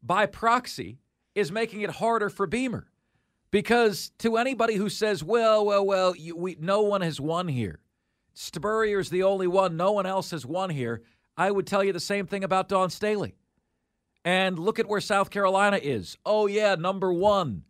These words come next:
Oh, yeah, they just signed Joyce Edwards, number two player in the country. There's a report that Joyce turned down a two point two million dollar N I L deal. I don't know if it's true or not,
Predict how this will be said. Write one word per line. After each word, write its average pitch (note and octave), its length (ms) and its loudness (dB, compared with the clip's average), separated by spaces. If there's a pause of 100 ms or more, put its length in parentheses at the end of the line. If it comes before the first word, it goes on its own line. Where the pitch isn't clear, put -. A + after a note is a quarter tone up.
(420)
Oh, A3 220 6
yeah, G#3+ 340 2
they F3+ 120 -2
just G3 280 -4
signed G3+ 320 0
Joyce G3+ 360 0
Edwards, F#3 720 0 (380)
number G#3 600 2
two A3+ 400 -6
player G#3 380 2
in F#3 80 -4
the E3+ 60 -2
country. F#3+ 460 -4
There's F3 300 0
a E3+ 40 -4
report F#3 680 0 (260)
that E3 140 -2
Joyce G3+ 320 0
turned G#3 340 -4
down G3 240 2
a F3 80 0
two A#3 300 -6
point G3+ 320 -2
two G#3 200 -8
million G3+ 360 -2
dollar F#3 360 4
N F#3+ 140 -2
I F3+ 240 0
L F#3+ 180 2
deal. C#3 380 -2 (320)
I F#3+ 80 4
don't G3+ 140 2
know F#3+ 140 2
if E3+ 120 -4
it's - 140 -10
true G3 260 2
or C#3+ 80 2
not, A#2 400 -6